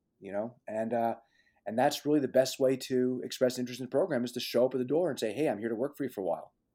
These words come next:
I wanna see what's going on." Um, because we're, we're losing all the other handles.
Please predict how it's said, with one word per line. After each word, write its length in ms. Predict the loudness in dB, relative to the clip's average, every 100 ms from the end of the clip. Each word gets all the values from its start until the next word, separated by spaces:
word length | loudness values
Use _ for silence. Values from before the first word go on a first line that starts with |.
| _ _ _ -6
I 40 |
wanna 140 | -4
see 140 | -4 -4
what's 120 | -4
going 200 | -4 -4
on." 260 | -2 -4 -12 _ _ _ _ _ _ _ -8
Um, 400 | -4 -4 -4 -8 _ _ _ _ _ _ -8
because 280 | 0 0
we're, 80 | 0
we're 140 | 2 4
losing 380 | 8 6 8
all 140 | 6 6
the 100 | 6
other 120 | 2
handles. 560 | 0 -4 -4 -10 -14